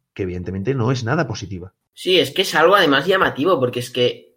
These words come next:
Speaker 2: viniendo de Cuban y viniendo de lo, de donde vinieron el año pasado, que fue una de las crisis más serias de los tiempos recientes de la N B A,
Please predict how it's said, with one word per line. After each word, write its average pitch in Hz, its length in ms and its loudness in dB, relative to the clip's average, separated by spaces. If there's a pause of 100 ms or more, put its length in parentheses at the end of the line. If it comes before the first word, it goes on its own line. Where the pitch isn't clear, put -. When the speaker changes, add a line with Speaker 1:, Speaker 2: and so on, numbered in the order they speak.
Speaker 2:
viniendo 127 460 0
de 202 180 0
Cuban 151 360 2
y 123 160 2
viniendo 120 400 2
de 147 80 2
lo, 127 180 2
de 117 120 -4
donde 110 200 -2
vinieron 120 380 2
el 123 100 2
año 113 140 -2
pasado, 117 340 -2
que 135 140 -4
fue 113 140 -4
una 120 120 0
de 113 80 2
las 101 160 -2
crisis 110 280 -8
más 98 200 -8
serias 104 300 -4
de 101 100 -8
los 101 140 -10
tiempos 98 260 -12
recientes 98 460 -12
de 101 100 -6
la 98 60 -4
N 104 180 -2
B 104 120 2
A, 117 180 0